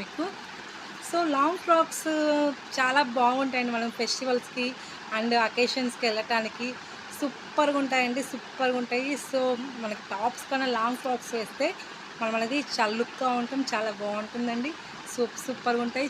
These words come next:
చూసేద్దాం కలెక్షన్స్ అండి. ఇప్-, ఇవి దసరా కలెక్షన్ అండి, దసరాకి వచ్చాయి, దసరాకి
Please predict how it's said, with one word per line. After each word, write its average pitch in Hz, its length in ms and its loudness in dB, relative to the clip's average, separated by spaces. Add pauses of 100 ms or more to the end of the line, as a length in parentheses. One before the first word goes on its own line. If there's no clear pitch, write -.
చూసేద్దాం 254 500 0 (160)
కలెక్షన్స్ 254 500 0 (4000)
అండి. 285 180 6 (100)
ఇప్-, 294 260 -2
ఇవి 269 220 2
దసరా 285 380 6
కలెక్షన్ 247 380 2
అండి, 262 200 -2
దసరాకి 254 540 2
వచ్చాయి, 214 420 2
దసరాకి 233 400 0